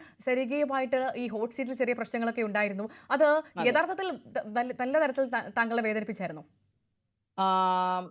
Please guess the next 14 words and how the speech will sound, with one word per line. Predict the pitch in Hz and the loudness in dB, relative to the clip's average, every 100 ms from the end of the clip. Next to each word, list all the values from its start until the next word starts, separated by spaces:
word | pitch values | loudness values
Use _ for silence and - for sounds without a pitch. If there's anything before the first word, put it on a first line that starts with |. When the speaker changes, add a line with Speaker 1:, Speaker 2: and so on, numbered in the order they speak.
| - | -16
Speaker 2:
കുറച്ച്. | - 240 247 202 | -4 -2 0 -2
വേറൊന്നും | 147 190 220 233 | 0 0 0 0
കൊണ്ടല്ല. | 214 190 | 0 2
അവര്, | 185 190 196 196 196 185 | 2 2 0 -2 -2 -6
ഞാനത് | 202 240 240 | -6 -6 -4
വളരെ | 233 208 233 | -2 -2 -2
മാന്യമായിട്ട്, | 208 196 208 202 165 170 185 | -4 -4 -4 -6 -4 -4 -4
വളരെ | 165 160 196 | -2 0 0
അൻ-, | 262 226 180 | -2 -4 -8
അന്തസ്സോടു | 190 202 202 202 | -8 -4 -2 -2
കൂടി | 208 | -2
ചെയ്തൊരു | - 175 180 | 0 0 0
പ്രോഗ്രാമാണ് | 165 160 160 156 151 | -2 -2 0 -2 -2
അവിടെ, | 147 160 | -2 -2